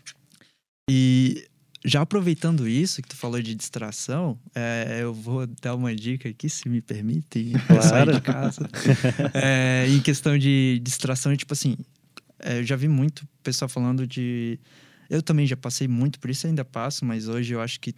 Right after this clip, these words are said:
Speaker 1: tá um pouco mais controlado. É, de, por exemplo, tu para e ter a dificuldade pra voltar ao foco que tu tava antes. É, uma coisa que eu comecei a fazer com mais frequência, que eu notei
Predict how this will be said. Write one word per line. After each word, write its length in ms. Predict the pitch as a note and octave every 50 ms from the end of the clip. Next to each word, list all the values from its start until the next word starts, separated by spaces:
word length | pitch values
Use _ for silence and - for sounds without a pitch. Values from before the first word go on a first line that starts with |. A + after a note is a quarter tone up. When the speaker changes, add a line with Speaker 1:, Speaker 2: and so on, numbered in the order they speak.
| _ _ -
Speaker 1:
tá 180 | - A#2+ A2+
um 100 | A2 A2
pouco 260 | G#2 - A#2+ - - A#2+
mais 220 | A#2 A2+ A2+ -
controlado. 800 | - - A#2 - - A#2+ A2 G#2 G#2 G#2 A2 B2 B2 C3+ C#3 C#3+ G#3 G#3 G#3 -
É, 600 | A#2+ A#2 A2+ A#2 A2+ A2+ A2+ A2+ A2+ A2+ A2+ A2
de, 80 | G#2+ -
por 140 | - B2
exemplo, 200 | A#2+ A#2+ B2+ A#2+
tu 120 | - - B2+
para 680 | - - B2 A#2 A#2+ B2+ C3+ C#3 D3 D3 D3 C#3+ C#3+
e 140 | C#3+ C#3+ C#3
ter 200 | - - C#3 C3+
a 40 | C3
dificuldade 520 | C3 - - A#2+ - B2+ B2 B2 C3+ C3 C3
pra 180 | - C3+ C3
voltar 760 | B2 A#2+ B2 B2+ A#2+ A#2 - - - A2+ A#2 A#2+ B2+ C3 C3 C3 - _ _ _ _ _ -
ao 220 | - A#2 A2+ A#2 A#2
foco 400 | - - - B2 A#2+ A#2+ - B2+
que 100 | B2+ -
tu 120 | - B2+
tava 320 | B2+ - B2 B2 A#2+ C3+ D3 C#3
antes. 400 | A#2+ A2+ A2+ A2+ A2 - - - _ - - - - - - _ -
É, 500 | - A#2+ A#2 A2+ A2+ A2+ A2+ A2+ A2 - _ _ -
uma 240 | - C3 B2+ C3
coisa 260 | B2+ C3+ C3+ C3 C3 C3+
que 80 | - -
eu 60 | B2+
comecei 420 | - - C3 B2+ B2 - - C#3
a 40 | C3+
fazer 360 | - - C3 A#2+ B2 C3 B2 C3+ - - -
com 120 | - B2
mais 240 | B2 B2 C3+ D3 -
frequência, 560 | - C#3 C#3+ C#3 - - C3 B2+ C3 - B2+ B2
que 120 | - C3
eu 40 | A#2+
notei 640 | B2 C3+ C#3+ - - C3+ C3 C3+ B2+ A#2 A2+ C3